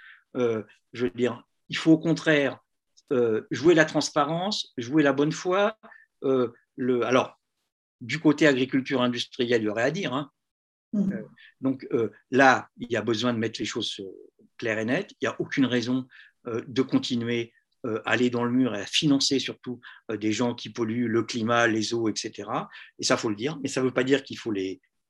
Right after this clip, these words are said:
Speaker 1: euh, je veux dire, les éliminer de la carte économique. Ça veut dire qu'il faut les aider à se transformer ou les y contraindre par la loi. Je veux dire, c'est-à-dire que on, je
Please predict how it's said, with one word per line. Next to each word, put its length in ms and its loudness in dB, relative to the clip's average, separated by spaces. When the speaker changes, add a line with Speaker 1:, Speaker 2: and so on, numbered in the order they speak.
Speaker 1:
euh, 100 -6
je 140 -12
veux 60 -8
dire, 240 -8
les 180 0
éliminer 340 2
de 60 -2
la 100 0
carte 220 -6
économique. 540 0
Ça 160 0
veut 160 -2
dire 300 -4
qu'il 320 0
faut 140 -2
les 180 -2
aider 120 0
à 60 2
se 80 -6
transformer 560 -4
ou 80 -2
les 240 0
y 80 -2
contraindre 500 0
par 140 -8
la 100 0
loi. 460 2
Je 120 -6
veux 60 -4
dire, 160 -2
c'est-à-dire 260 0
que 160 2
on, 340 2
je 120 -18